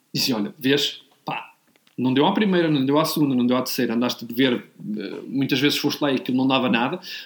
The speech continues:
mas há uma, há uma vez em que tu, em que tu tens alguma coisa. E agarras, e agarras isso com o que tens, depois começas a, a, a trabalhar. Foi uma experiência, humanamente foi uma experiência, foi paciência, estás a ver?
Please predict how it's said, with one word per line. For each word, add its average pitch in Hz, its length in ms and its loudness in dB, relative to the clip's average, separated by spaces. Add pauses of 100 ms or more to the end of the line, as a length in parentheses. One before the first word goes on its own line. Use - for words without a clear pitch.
(100)
mas 135 160 2
há 202 80 8
uma, 208 220 6
há 180 120 4
uma 208 180 8
vez 160 540 2 (500)
em 160 120 0
que - 80 -10
tu, 185 340 2
em 156 100 0
que 156 100 -8
tu - 140 -14
tens 170 220 2
alguma 143 220 0
coisa. - 340 -8 (720)
E 185 120 8
agarras, 165 640 2
e 156 140 4
agarras 147 480 2
isso 156 360 -2
com 170 160 4
o 143 60 -2
que - 80 -14
tens, 240 300 0
depois - 240 -4
começas 294 400 -2
a, 254 80 0
a, 196 540 -4
a 196 40 -2
trabalhar. 208 420 -2 (300)
Foi 190 140 4
uma 196 60 4
experiência, 202 440 4
humanamente 185 640 4
foi 180 80 0
uma 175 80 2
experiência, 156 500 0
foi 180 240 2
paciência, 156 540 0
estás 123 200 -4
a 127 40 -2
ver? 156 200 0